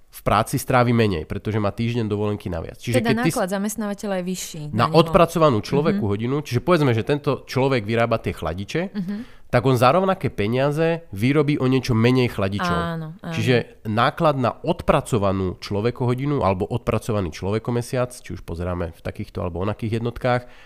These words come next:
Speaker 1: stúpne, hoci to nevidieť na tej, na tej páske. A práve naša kalkulačka
Speaker 2: Mhm.
Speaker 1: cena zamestnanca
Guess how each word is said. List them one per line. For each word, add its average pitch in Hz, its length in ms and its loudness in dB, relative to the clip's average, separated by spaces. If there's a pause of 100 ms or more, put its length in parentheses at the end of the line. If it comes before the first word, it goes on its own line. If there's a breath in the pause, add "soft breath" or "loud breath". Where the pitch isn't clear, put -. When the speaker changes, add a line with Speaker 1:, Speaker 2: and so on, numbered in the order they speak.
(140 loud breath)
Speaker 1:
stúpne, 98 760 0 (140)
hoci 127 240 0
to 127 160 2
nevidieť 123 420 4
na 90 140 -2
tej, 90 320 -4
na 95 160 -6
tej 101 80 -4
páske. 87 300 -6
A - 40 -4
práve 147 300 4
naša 131 300 2
kalkulačka 117 500 0
Speaker 2:
Mhm. - 20 -12
Speaker 1:
cena 117 180 0
zamestnanca 113 760 -2